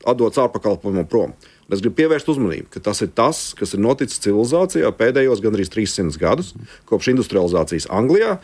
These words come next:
Visu laiku tās lietas pārvietojas prom, un tu sāc darīt jaunas lietas. Varbūtība, ka viņas atgriezīsies Amerikā, ā,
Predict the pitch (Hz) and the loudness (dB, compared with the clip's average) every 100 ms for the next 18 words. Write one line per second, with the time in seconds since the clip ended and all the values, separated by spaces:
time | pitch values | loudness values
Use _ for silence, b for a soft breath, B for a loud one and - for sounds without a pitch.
0 | B B - 120 170 147 120 143 131 - | B B -2 0 2 2 4 4 0 0
1 | - 120 143 - - 123 127 113 113 98 | 0 2 0 0 0 2 2 2 0 -2
2 | - 151 185 190 131 135 147 123 113 117 | 0 0 2 0 -2 -2 0 0 0 -2
3 | 98 117 101 82 85 - - B B 92 | 0 0 0 -2 -6 -6 -12 B B 0
4 | 117 147 117 110 90 98 98 113 104 92 | 0 2 0 0 -2 -2 -2 -2 0 0
5 | 80 85 92 107 196 220 190 165 b b | -2 -6 -2 0 0 0 -2 -4 b b
6 | _ 196 | _ 0